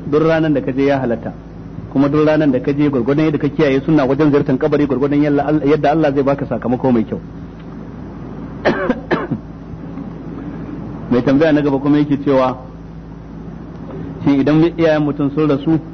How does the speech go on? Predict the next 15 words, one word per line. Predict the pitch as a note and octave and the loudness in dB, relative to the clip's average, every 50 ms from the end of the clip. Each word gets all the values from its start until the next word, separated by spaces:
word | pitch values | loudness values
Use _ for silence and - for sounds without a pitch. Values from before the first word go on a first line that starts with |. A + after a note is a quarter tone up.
| - - - - - - - - - - - - | -14 -14 -16 -16 -16 -16 -16 -16 -16 -14 -4 0
wai | A#2+ C3+ D3 | 2 2 2
duk | D3 D#3 D#3+ D#3+ - | 2 2 0 0 -2
abin | D3+ C#3+ C3+ D3 D3 D3 | -2 0 2 4 4 4
da | C#3+ | 6
yake | C#3 C#3 C#3 - C#3+ C3 - | 4 4 4 2 0 0 2
aikatawa | C3+ C#3+ C3+ C#3 - D3+ C#3 C3+ C3+ C3+ C#3 | 0 0 0 0 0 2 2 4 4 2 2
a | - | 0
duniya | A#2 C3 C#3 C#3+ C#3 C3 - | 0 0 2 2 2 2 0
suna | C#3 C3+ B2 | 0 0 0
ganin | A#2 C3 C3+ C#3+ C#3 | 2 2 2 2 2
sa, | C#3 C3+ B2+ - - - - - - - - - - | 0 -2 -2 -4 -8 -14 -14 -16 -16 -16 -14 -8 -2
wannan | D4+ D#4 D3+ C3+ | 0 2 2 4
ba | B2 A#2+ | 2 2
gaskiya | A2+ B2+ B2 - - C#3 C3+ | 0 0 -2 0 2 2 4
bane. | C4+ C3 A#2+ G2 | 4 2 0 0